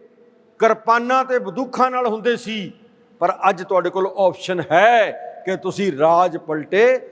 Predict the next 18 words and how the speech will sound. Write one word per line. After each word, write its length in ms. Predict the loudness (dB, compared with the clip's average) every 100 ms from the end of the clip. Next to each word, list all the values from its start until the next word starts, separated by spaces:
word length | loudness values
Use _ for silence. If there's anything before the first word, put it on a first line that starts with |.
| -20 -6
ਵੋਟਾਂ 420 | -2 0 0 -2
ਨਾਲ 160 | -4
ਕਰ 140 | -6 -10
ਸਕਦੇ 240 | -12 -20 _
ਹੋ। 840 | _ _ _ _ _ _ _ 2
ਅੱਜ 80 | 2
ਭਗਵੰਤ 480 | 2 2 0 0 -2
ਮਾਨ 280 | -2 0
ਕੋਲ 180 | 0 -2
ਜਿਹੜੀ 180 | -2 -6
ਪਾਵਰ 500 | -2 2 2 2 2
ਹੈ, 320 | 2 0 -4 -18 _
ਕੋਈ 140 | -4
ਉਹਨੇ 160 | -2 -2
ਤੋਪਾਂ 400 | 0 -2 2 0
ਨਾਲ 200 | 0 -4
ਲਈ 240 | -6 -6
ਹੈ, 140 | -8